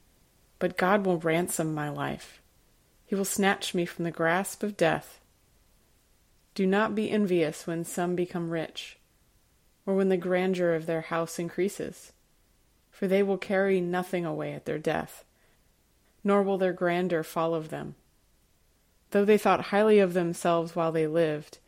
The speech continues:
and were praised for their success, they shall join the company of their forebears,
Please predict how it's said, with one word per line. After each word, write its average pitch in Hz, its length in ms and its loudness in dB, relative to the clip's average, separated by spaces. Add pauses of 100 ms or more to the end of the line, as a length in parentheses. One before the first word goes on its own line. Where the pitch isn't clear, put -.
(920)
and 185 180 -2
were 175 80 2
praised 180 500 2
for - 160 -4
their 160 200 0
success, - 800 -6 (1200)
they 185 120 0
shall 160 240 0
join 190 360 0
the 196 80 2
company 190 380 -2
of 190 80 0
their 196 100 0
forebears, 151 800 -4